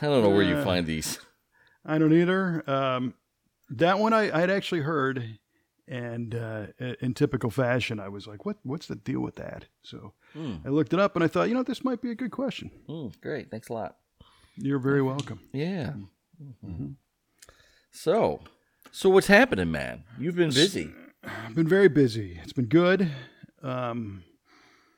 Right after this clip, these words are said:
Speaker 2: it's an interesting time. Uh, we are now, what, a year and a half into the whole pandemic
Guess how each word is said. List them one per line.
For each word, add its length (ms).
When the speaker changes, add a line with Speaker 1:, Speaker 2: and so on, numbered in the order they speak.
Speaker 2:
it's 220
an 100
interesting 440
time. 460
Uh, 500
we 240
are 140
now, 580
what, 180
a 40
year 220
and 80
a 40
half 480
into 300
the 100
whole 220
pandemic 640